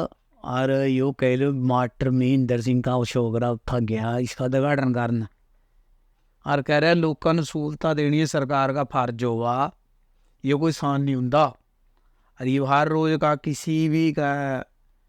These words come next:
ਹਰ ਰੋਜ਼ ਕਿਸੇ ਨਾ ਕਿਸੇ ਪਾਸੇ ਕਾ ਲੋਕ ਪੱਖੀ ਕਾਰਜਾਂ ਦਾ ਨੀਂਹ ਪੱਥਰ ਰੱਖ ਰਹੇ, ਔਰ ਪੱਥਰਾਂ 'ਤੇ ਪੱਥਰ ਰੱਖ ਰਹੇ। ਔਰ ਯੋ ਕਈ ਤਰ੍ਹਾਂ ਕੇ ਸਮਾਗਮ ਪਹਿਲਾਂ ਵਾਂ ਕਾ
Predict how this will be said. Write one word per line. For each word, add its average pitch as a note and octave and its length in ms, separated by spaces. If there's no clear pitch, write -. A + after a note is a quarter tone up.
ਹਰ C#3 200
ਰੋਜ਼ D3+ 240
ਕਿਸੇ D3 260
ਨਾ D#3 100
ਕਿਸੇ D3+ 240
ਪਾਸੇ D3+ 380
ਕਾ D#3 140
ਲੋਕ D3 320
ਪੱਖੀ D3+ 340
ਕਾਰਜਾਂ C#3 460
ਦਾ C#3 80
ਨੀਂਹ C#3 220
ਪੱਥਰ C#3+ 360
ਰੱਖ C3 280
ਰਹੇ, E3 220
ਔਰ C3 120
ਪੱਥਰਾਂ D#3 420
'ਤੇ D3+ 180
ਪੱਥਰ - 300
ਰੱਖ C3 320
ਰਹੇ। B2 180
ਔਰ C#3+ 420
ਯੋ C#3+ 240
ਕਈ D3+ 180
ਤਰ੍ਹਾਂ D#3 240
ਕੇ D#3 80
ਸਮਾਗਮ C#3+ 500
ਪਹਿਲਾਂ D3 300
ਵਾਂ E3 160
ਕਾ D3 360